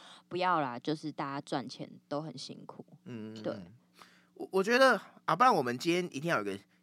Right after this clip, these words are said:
Speaker 2: 小小结论嘛，即使我们做结论都会有点小危险，对不对？因为这个在，是一个，哎，但我们愿意跳出来讨论这个话题，我相信大家也很想要知道。
Speaker 1: 我觉得你真的想太多了，我们又不是周杰伦。
Speaker 2: 啊，也是齁。
Speaker 1: 对，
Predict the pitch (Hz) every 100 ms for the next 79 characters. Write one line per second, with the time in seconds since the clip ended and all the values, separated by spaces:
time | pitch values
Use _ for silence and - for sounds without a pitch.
0 | _ 127 127 113 - 107 123 107 82 -
1 | 131 156 107 90 90 95 - _ _ -
2 | 156 127 123 135 127 131 107 110 123 -
3 | 80 80 92 104 80 85 85 80 - _
4 | 160 160 175 147 160 143 131 107 156 143
5 | 120 - 165 247 226 143 131 131 - 196
6 | 180 190 214 151 151 123 113 104 117 139
7 | 127 - 110 101 82 82 - - - 180
8 | 208 180 170 170 135 120 139 107 117 214
9 | 233 339 440 294 320 - 202 160 - 233
10 | 214 220 214 165 196 254 247 - 196 208
11 | 175 143 147 143 240 135 - - - 156
12 | - - - 170 135 120